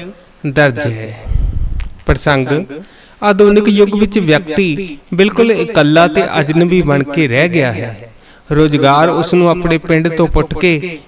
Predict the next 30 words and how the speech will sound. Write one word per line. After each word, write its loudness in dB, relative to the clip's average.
ਕਿਸੇ 0
ਓਪਰੇ 4
ਨਗਰ 2
ਜਾਂ 2
ਮਹਾਨਗਰ 0
ਦੇ -2
ਵਿੱਚ -2
ਲੈ 4
ਆਇਆ 0
ਹੈ। -8
ਹੁਣ 4
ਆਪਣੀਆਂ 2
ਜੜ੍ਹਾਂ 2
ਨਾਲ 0
ਜੁੜੇ 2
ਰਹਿਣ 0
ਵਾਸਤੇ 0
ਉਸ 0
ਨੂੰ 2
ਆਪਣੇ 2
ਮਿੱਤਰਾਂ 2
ਤੇ -2
ਸ਼ੁਭ -2
ਚਿੰਤਕਾਂ, 0
ਸ਼ੁਭ 2
ਚਿੰਤਕਾਂ 2
ਦੇ 2
ਖਤਾਂ 0
ਦਾ 2
ਇੰਤਜ਼ਾਰ 0